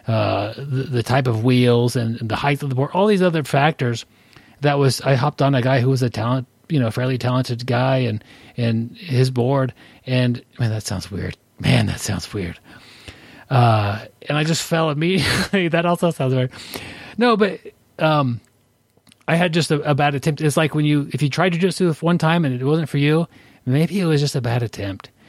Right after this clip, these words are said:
Maybe at the gym, you, you walked into the wrong type of gym for a new person to try jujitsu. And, and you could maybe try a little bit friendlier gym or maybe a gym that, that meshes with you better, which,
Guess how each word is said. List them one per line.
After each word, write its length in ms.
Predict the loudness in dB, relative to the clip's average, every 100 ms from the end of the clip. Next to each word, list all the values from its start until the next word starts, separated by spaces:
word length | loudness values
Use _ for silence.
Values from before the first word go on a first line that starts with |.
| -16 0
Maybe 340 | 2 4 2
at 140 | 2 0
the 180 | 0 2
gym, 520 | 2 2 2 -2 -10
you, 320 | -10 2 4 4
you 200 | 4 4
walked 260 | 4 4
into 180 | 0 2
the 120 | 2
wrong 240 | 2 2 2
type 180 | 0
of 60 | 0
gym 200 | 2 0
for 160 | 2 2
a 40 |
new 180 | 2 0
person 460 | -2 -2 -2 -4
to 120 | -4 -6
try 280 | -4 -4
jujitsu. 520 | -6 -6 -6 -4 -8 -8 _ -20 -20 -20 -20 -6
And, 440 | 0 0 0 -2 -8 _
and 140 | 0 2
you 60 |
could 140 | 2 0
maybe 240 | 0 0
try 240 | 0 0 2
a 100 | 2
little 140 | 0
bit 240 | -2 -6
friendlier 380 | -2 0 2 0
gym 220 | 2 2
or 60 | 4
maybe 220 | 2 2
a 60 | 2
gym 240 | 2 2
that, 220 | 2 -2 -8 -4
that 140 | -2
meshes 360 | 2 2 2 0
with 160 | 0 0
you 160 | -2
better, 420 | 0 -2 0 -4 -6
which, 240 | -8 -10